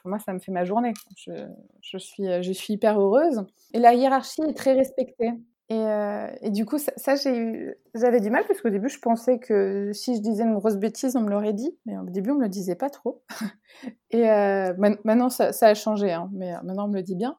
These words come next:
Mais, euh, mais ça, ça, ça, moi qui ai toujours travaillé dans des startups, ben, j'ai toujours dit, moi, si mon patron, euh, me disait quelque chose qui, euh, que je trouvais pas correct, j'avais aucune difficulté à lui dire, à lui dire la vérité. Et, euh, et surtout, on apprend et puis on évolue vite.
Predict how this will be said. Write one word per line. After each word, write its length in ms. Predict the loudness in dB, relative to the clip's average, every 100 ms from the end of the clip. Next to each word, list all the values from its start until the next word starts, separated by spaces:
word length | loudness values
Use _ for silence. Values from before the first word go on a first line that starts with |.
| _
Mais, 280 | -2 0 4
euh, 180 | 4 4
mais 120 | 0
ça, 160 | 0 -2
ça, 200 | 0 -4
ça, 680 | 0 0 0 0 0 -4 -6 -6
moi 160 | -4 -4
qui 120 | -2
ai 60 | -2
toujours 200 | -2 -4
travaillé 200 | -2 0
dans 80 |
des 120 | 0 0
startups, 600 | 0 -2 4 2 2 -2
ben, 240 | -2 -2 -4
j'ai 160 | -6 -6
toujours 320 | -4 2 2
dit, 140 | 2
moi, 140 | 0 -2
si 160 | -6
mon 100 | -6
patron, 460 | -2 -4 -4 -4 -2
euh, 180 | -2 -2 -8 -20 -20 -8
me 80 | -4
disait 260 | -2 -2 0
quelque 300 | -2 -2 -6
chose 280 | -2 -4 -4
qui, 260 | -8 -2
euh, 320 | 0 0 -2 -6
que 160 | -6
je 60 | -6
trouvais 240 | 0 0
pas 160 | 2 -2
correct, 520 | 0 0 0 -2 -6 -8 -10 _ _ _ -20 _ -8
j'avais 140 | -6
aucune 340 | -6 -6 -4 -2
difficulté 560 | -2 -2 -4 -4 -2
à 80 | -2
lui 160 | -2 -2
dire, 220 | -4 -6 _ _ _ -4
à 80 |
lui 60 | -2
dire 140 | -2
la 100 | -2 -4
vérité. 460 | -6 -6 -8 -12 _ _
Et, 200 | -2 0
euh, 180 | 0 0
et 80 | -2
surtout, 320 | -2 -4 0
on 80 | 2
apprend 380 | 4 2 0 0
et 60 | 0
puis 120 | -4
on 80 | -6
évolue 300 | -4 -6 -8
vite. 460 | -6 -8 -8 -20